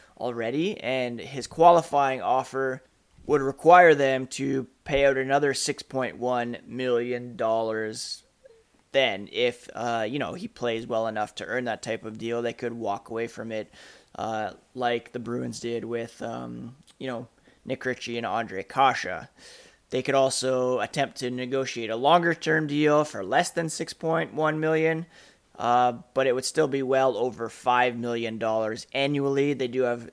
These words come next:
Nick Suzuki to sign next season, uh, and he could be ripe for an offer <laughs> sheet as well. Um, so it'll be interesting to see exactly what the Hurricanes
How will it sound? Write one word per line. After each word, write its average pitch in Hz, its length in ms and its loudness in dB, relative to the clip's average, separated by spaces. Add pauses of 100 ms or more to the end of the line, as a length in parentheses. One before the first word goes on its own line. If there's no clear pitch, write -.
Nick 131 220 -8
Suzuki 156 480 -2
to 160 100 0
sign 156 520 2 (360)
next 147 340 -6
season, 147 460 -2 (420)
uh, 113 220 0
and 120 120 -4
he 147 120 -2
could 139 160 -4
be 117 140 -4
ripe 120 340 0
for 113 260 -4
an 110 60 -2
offer 113 300 -4
<laughs> - 100 -4
sheet 131 260 -4
as 131 160 -2
well. 123 440 -2 (400)
Um, 117 800 -4
so 151 400 4
it'll 147 180 4
be 170 140 2
interesting 175 460 -2
to 147 60 -4
see 156 360 0
exactly 131 580 0
what 135 480 2
the 123 80 -2
Hurricanes 135 880 -2